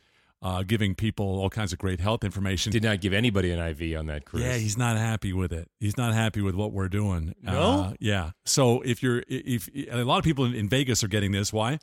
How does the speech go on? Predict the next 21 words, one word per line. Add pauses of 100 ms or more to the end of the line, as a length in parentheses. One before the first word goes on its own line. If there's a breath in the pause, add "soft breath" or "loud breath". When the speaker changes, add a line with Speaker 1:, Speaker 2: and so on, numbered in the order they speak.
(160)
Speaker 2:
Uh,
for
hangovers.
It's
Speaker 1:
Right.
Speaker 2:
called
hangover
heaven.
They
have
these,
the,
these
buses
that
come
and
they,
they
give
you